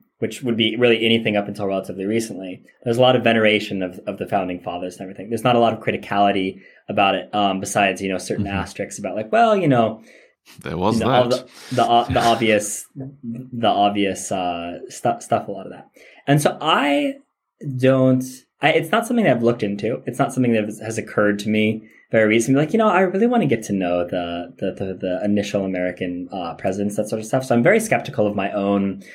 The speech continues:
Speaker 1: understanding of them, uh, because I think there's been a lot more change and, uh, contextualization and, and more nuance and, like, well, let's actually go back and revisit, revisit it without the whole mythology around it.
Speaker 2: Yeah.
Speaker 1: So I, I,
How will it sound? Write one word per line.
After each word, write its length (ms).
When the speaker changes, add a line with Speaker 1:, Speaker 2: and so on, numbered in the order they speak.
Speaker 1:
understanding 640
of 100
them, 400
uh, 160
because 280
I 80
think 640
there's 220
been 140
a 60
lot 300
more 420
change 840
and, 520
uh, 300
contextualization 1000
and, 180
and 140
more 140
nuance 560
and, 100
like, 160
well, 160
let's 200
actually 280
go 100
back 200
and 80
revisit, 580
revisit 380
it 60
without 260
the 80
whole 160
mythology 840
around 320
it. 240
Speaker 2:
Yeah. 300
Speaker 1:
So 220
I, 120
I, 360